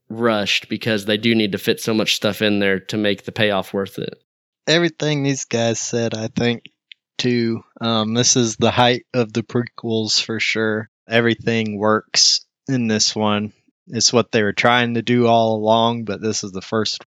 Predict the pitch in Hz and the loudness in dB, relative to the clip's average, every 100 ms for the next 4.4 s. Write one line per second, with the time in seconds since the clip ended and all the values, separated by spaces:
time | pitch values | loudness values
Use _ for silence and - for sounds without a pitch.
0 | _ - 113 107 104 101 98 98 101 113 | _ -4 2 2 2 -2 -4 -4 -2 2
1 | 104 104 101 110 104 104 - 120 113 110 | 4 2 0 -4 -4 -6 -6 -4 -2 -2
2 | - 101 104 104 104 107 104 _ - 107 | -4 -4 -2 -2 -2 -4 -6 _ -8 -2
3 | 107 - 113 - 120 107 117 107 110 101 | 0 0 -2 0 0 2 2 0 0 0
4 | 113 110 107 | 2 2 2